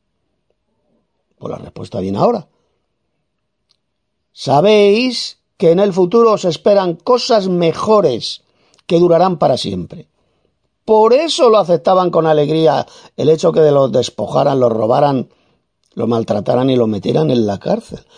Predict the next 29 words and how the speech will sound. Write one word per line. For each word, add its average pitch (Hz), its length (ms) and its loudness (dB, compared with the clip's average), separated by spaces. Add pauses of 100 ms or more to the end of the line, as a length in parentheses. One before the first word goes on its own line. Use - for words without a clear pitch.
(300)
Porque 165 280 0
sabían, 190 540 0
tenían 208 520 0
puesta 208 760 0
la 196 200 2
esperanza 185 1120 -2 (460)
en 139 140 -4
esa 175 200 2
manifestación 160 960 -2
gloriosa 117 460 0
de 90 140 -6
Cristo, - 440 -16 (340)
en 131 160 -4
esa 156 220 0
nueva 170 480 2
Jerusalén 123 580 -4
que - 120 -6
ven-, 98 260 -10 (440)
que - 100 -20
la - 100 -16
cual 123 380 -2 (320)
es 123 180 -6
la 120 180 0
morada 107 540 0
de 101 140 -6
Dios 107 280 -4
con - 220 -16
su - 140 -14
iglesia, - 420 -14